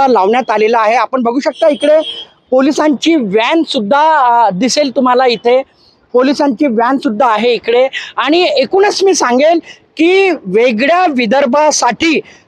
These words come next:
आज जे आहे, अ, ते विदर्भवाद्यांचं आंदोलन आहे आणि चोख असा,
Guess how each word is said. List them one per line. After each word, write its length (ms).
आज 460
जे 100
आहे, 520
अ, 200
ते 340
विदर्भवाद्यांचं 960
आंदोलन 640
आहे 300
आणि 500
चोख 360
असा, 340